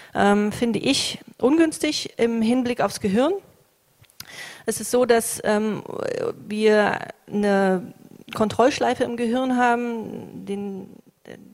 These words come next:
ja, also das sitzt hier vorne und, ähm, das muss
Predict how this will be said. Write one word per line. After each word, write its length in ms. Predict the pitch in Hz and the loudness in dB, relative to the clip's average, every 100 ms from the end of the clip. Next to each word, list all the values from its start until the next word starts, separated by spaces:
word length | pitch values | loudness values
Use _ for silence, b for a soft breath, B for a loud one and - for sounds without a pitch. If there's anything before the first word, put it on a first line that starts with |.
| - - | -20 -16
ja, 180 | - - - | -14 -14 -14
also 220 | 175 - B B B _ _ | -14 -14 B B B _ _
das 220 | 180 - | -20 -18
sitzt 360 | - 190 226 - | -14 -12 -12 -4
hier 140 | 196 | -2
vorne 480 | - 202 240 254 262 B B B | 0 2 4 2 0 B B B
und, 320 | - 180 196 - | 0 2 2 2
ähm, 420 | 180 180 180 - - | 2 4 0 -4 -6
das 180 | 196 - | -6 -2
muss 500 | 220 214 - - | -2 -4 -8 -10